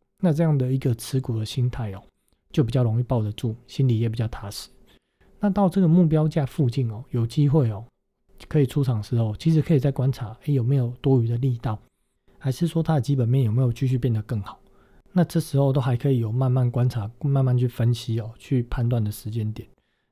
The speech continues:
那要下车的时机，或要下车的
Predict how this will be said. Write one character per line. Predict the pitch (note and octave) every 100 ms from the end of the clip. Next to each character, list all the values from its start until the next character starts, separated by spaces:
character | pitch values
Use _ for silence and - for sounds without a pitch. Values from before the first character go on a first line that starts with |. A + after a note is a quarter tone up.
| _
那 | E3+
要 | D#3+
下 | C#3 - C#3
车 | B2 C#3
的 | B2+ A#2+
时 | A2 -
机， | A2+ A#2+ A#2 C3 _ _ _
或 | D3
要 | C#3 C#3+ A#2+
下 | - C3+
车 | A#2+ C3
的 | B2+ A#2 A2